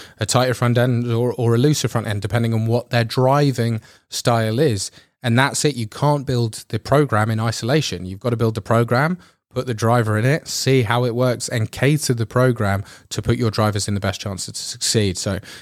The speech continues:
if you've got a very engineering-focused product and proposition, but your program's not well designed to hire engineering-focused partners, you're gonna fail,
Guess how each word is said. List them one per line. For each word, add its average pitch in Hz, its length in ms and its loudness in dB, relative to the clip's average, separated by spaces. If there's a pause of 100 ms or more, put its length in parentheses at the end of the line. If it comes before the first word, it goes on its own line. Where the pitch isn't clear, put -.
if 120 200 2
you've 135 140 2
got 127 180 2
a 120 40 0
very 113 260 2 (100)
engineering-focused 127 1600 2
product 135 560 2
and 107 200 0
proposition, 117 840 -2 (480)
but 117 80 -4
your 110 140 0
program's 127 560 2
not 135 140 -2
well 120 240 2
designed 113 580 0
to 107 100 -6
hire 123 320 2
engineering-focused 120 960 0
partners, 151 560 -2 (420)
you're 120 120 -2
gonna 139 140 2
fail, 143 420 0